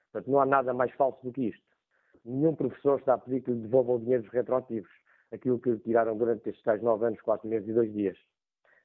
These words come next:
Eh, sabendo que este dinheiro não, não, não vos, não os vamos voltar a ver, eh, estamos apenas a exigir que nos sejam contados os anos de serviço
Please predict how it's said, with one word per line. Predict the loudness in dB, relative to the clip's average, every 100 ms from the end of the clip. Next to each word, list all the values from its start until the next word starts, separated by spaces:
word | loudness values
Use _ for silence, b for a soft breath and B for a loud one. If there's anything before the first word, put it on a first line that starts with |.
| _
Eh, | -10 -4
sabendo | 0 2
que | 2
este | 0 4
dinheiro | 2 4
não, | 2 0
não, | 0 -2
não | -2 2
vos, | 2 2
não | 0 0 0
os | 0
vamos | 0 0
voltar | 0 0 -2
a |
ver, | 0 -2 -4 _ _ _ _ -16
eh, |
estamos | -12 -6 -2
apenas | 0 2 0
a |
exigir | -2 -2 -4
que |
nos | -4 -6
sejam | -6 -2 -2
contados | -2 0 -2 -2
os |
anos | -4 -4
de | -6
serviço | -4 0 -2